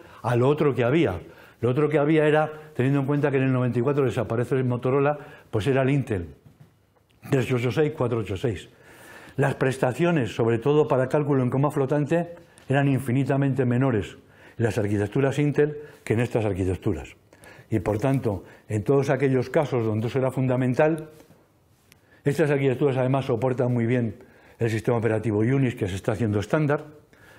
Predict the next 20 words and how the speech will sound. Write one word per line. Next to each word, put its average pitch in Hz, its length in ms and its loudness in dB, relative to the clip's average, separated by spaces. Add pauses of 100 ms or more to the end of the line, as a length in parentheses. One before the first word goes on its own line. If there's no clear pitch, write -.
(200)
y 175 340 0
todo 160 280 4
eso 156 200 2
hace 160 260 0
que 180 420 -2 (360)
el, 117 280 -2 (280)
la 120 100 -2
arquitectura 117 540 0
quede 143 540 0
en 143 100 0
el 127 140 0
nicho 143 280 -2
de 127 100 0
los 110 180 -2
ordenadores 110 480 -2
personales. 95 640 -6 (1200)
Y 120 180 0
ahí 131 180 2
se 147 140 -2
mantiene 151 640 0